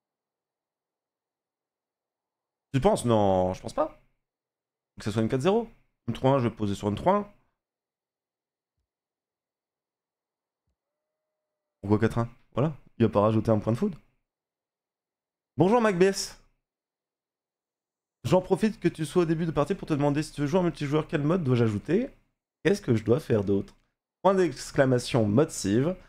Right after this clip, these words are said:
Et puis après, tu dois aller sur les Discord correspondants à civ F R ou à C P L.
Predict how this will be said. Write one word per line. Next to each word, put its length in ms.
Et 80
puis 160
après, 300
tu 120
dois 140
aller 140
sur 180
les 100
Discord 500
correspondants 680
à 100
civ 300
F 140
R 280
ou 220
à 80
C 220
P 100
L. 140